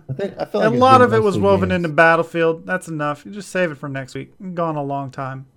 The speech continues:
Speaker 1: It
Speaker 2: You
Speaker 1: might
Speaker 2: sound
Speaker 1: not
Speaker 2: like
Speaker 1: be
Speaker 2: you wanna go
Speaker 1: interesting.
Speaker 2: back to sleep, so I'll let you
Speaker 1: <laughs>
Speaker 2: get your beauty rest.
Speaker 1: No, I gotta, I gotta stay awake, man.
Speaker 2: Why?
Speaker 1: Uh, I mean,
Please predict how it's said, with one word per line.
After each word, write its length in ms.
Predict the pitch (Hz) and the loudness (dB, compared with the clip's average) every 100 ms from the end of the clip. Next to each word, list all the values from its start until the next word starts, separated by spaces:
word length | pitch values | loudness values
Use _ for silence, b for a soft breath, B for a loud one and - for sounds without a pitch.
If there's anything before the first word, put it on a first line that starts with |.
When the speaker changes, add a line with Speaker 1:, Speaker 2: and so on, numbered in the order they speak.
| _ - | _ -10
Speaker 1:
It 80 | 117 | -6
Speaker 2:
You 60 | |
Speaker 1:
might 100 | - | -4
Speaker 2:
sound 280 | - 214 202 | 0 0 2
Speaker 1:
not 60 | 185 | 0
Speaker 2:
like 80 | 175 | 0
Speaker 1:
be 40 | |
Speaker 2:
you 80 | 160 | 0
wanna 180 | 165 151 | 0 0
go 100 | 160 | 0
Speaker 1:
interesting. 200 | 151 143 | 0 -2
Speaker 2:
back 80 | |
to 80 | 135 | -8
sleep, 340 | - - 135 139 | -8 -6 -6 -4
so 100 | 156 | -2
I'll 80 | 151 | -2
let 200 | 156 156 | -6 -8
you 160 | 135 - - | -10 -12 -14
Speaker 1:
<laughs> 120 | - | -6
Speaker 2:
get 200 | 175 165 | -6 -6
your 80 | 135 | -8
beauty 320 | 147 143 135 | -6 -6 -6
rest. 300 | 123 123 - _ | -8 -10 -18 _
Speaker 1:
No, 180 | - 104 | -6 -4
I 260 | 101 107 120 | -4 -2 0
gotta, 300 | 147 127 110 | 0 0 -2
I 160 | 98 104 | -4 0
gotta 260 | 107 104 | 0 0
stay 220 | - 98 95 | -2 -4 -2
awake, 420 | 85 95 110 - | -2 -4 -4 -8
man. 380 | 82 82 92 90 _ _ _ _ _ _ _ _ _ _ _ _ _ _ _ _ _ _ _ _ _ - | -6 -6 -6 -10 _ _ _ _ _ _ _ _ _ _ _ _ _ _ _ _ _ _ _ _ _ -10
Speaker 2:
Why? 440 | 143 160 156 107 _ _ _ _ _ _ _ _ _ - | -6 -4 -4 -8 _ _ _ _ _ _ _ _ _ -16
Speaker 1:
Uh, 220 | 82 95 | -14 -12
I 40 | 92 | -8
mean, 420 | 87 87 90 | -6 -6 -8